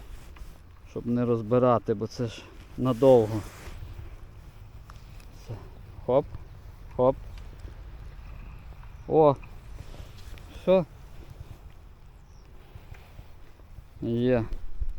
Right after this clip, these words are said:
С-, лайфхак. <laughs> Так.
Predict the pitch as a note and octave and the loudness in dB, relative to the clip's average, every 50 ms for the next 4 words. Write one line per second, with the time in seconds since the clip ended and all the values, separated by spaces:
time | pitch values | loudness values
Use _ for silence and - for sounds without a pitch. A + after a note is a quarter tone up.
0 | - - - - A3 G3+ D3 - - - A2 G#2+ G#2 G2 - - C#3 C3 - - | 0 0 0 0 0 0 -2 -4 -6 -2 0 0 0 -2 -2 -2 -2 -2 -2 -6
1 | - - - - - - C#4+ - - C#4+ A#3+ - - - - - - - - - | -12 -12 -12 4 8 8 8 8 6 2 -4 -4 -4 -10 -14 -14 -16 -16 -18 -18
2 | - - - - - - - - - - - A#2 G#2+ F2 | -18 -18 -18 -18 -16 -16 -16 -12 -12 0 4 4 4 4